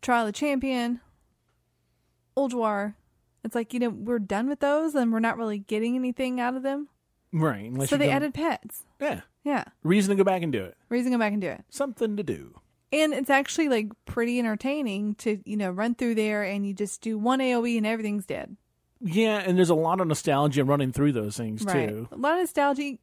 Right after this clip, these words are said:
Speaker 1: and you can also get it done, like, ten, fifteen minutes.
Speaker 2: Yeah, it's very quick.
Speaker 1: So the not that much time commitment. You still get to see the design of the raid. You get to see the bosses and what they say, and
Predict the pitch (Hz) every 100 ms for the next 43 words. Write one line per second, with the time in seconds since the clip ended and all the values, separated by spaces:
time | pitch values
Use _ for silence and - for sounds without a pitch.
0 | _ 269 320 311 - - _ _ _ _
1 | _ 262 320 330 339 370 320 311 277 269
2 | 269 262 226 - 285 262 247 - 214 202
3 | - 110 113 - - - 127 151 143 104
4 | 85 - - _ _ _ _ - - 247
5 | 247 254 285 302 311 277 - 294 269 -
6 | 247 247 240 240 220 240 - 294 285 269
7 | - 233 - 254 247 233 190 214 196 226
8 | 220 247 262 247 233 240 254 269 240 214
9 | 196 208 - 208 202 247 247 - 226 226
10 | 208 180 151 190 - 233 220 214 208 202
11 | - 196 185 185 190 190